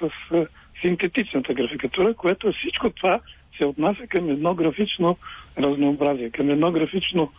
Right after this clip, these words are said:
усъвършенстване. Така че, е, идеята е графика, основата на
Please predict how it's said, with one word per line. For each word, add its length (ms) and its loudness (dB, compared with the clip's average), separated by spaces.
усъвършенстване. 1000 0
Така 240 0
че, 240 -2
е, 60 2
идеята 720 2
е 200 2
графика, 580 -2
основата 640 0
на 220 0